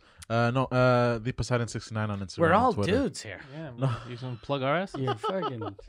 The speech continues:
Speaker 3: <laughs> Your mom was right.
Speaker 2: Yeah.
Speaker 3: So, Mike, what about you? Anything we forgot?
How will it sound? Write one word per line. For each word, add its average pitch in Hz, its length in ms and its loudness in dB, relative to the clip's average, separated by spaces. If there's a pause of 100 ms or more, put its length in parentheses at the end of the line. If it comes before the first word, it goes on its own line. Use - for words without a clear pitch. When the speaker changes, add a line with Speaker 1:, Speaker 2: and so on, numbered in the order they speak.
(180)
Speaker 3:
<laughs> 185 340 -16
Your 151 120 0
mom 175 240 4
was 120 100 -4
right. 151 260 0 (200)
Speaker 2:
Yeah. - 420 4 (1700)
Speaker 3:
So, 180 420 4
Mike, 185 180 4
what 185 80 4
about 180 180 10
you? 175 100 8
Anything 170 220 4
we 160 60 2
forgot? 190 320 4